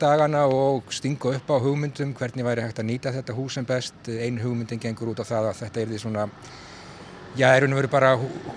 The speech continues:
hús skálda sem að tengjast Eyjafirði með einum eða öðrum hætti, hvort sem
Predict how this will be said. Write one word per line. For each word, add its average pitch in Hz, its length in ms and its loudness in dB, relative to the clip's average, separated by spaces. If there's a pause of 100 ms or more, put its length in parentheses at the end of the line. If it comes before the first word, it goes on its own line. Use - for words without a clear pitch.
hús 160 400 2
skálda 185 580 4
sem 175 240 2
að 160 400 4
tengjast 165 480 0
Eyjafirði 180 480 2
með 170 220 2
einum 170 260 2
eða 170 80 2
öðrum 170 240 2
hætti, 175 240 -4
hvort 156 160 -4
sem 151 80 -4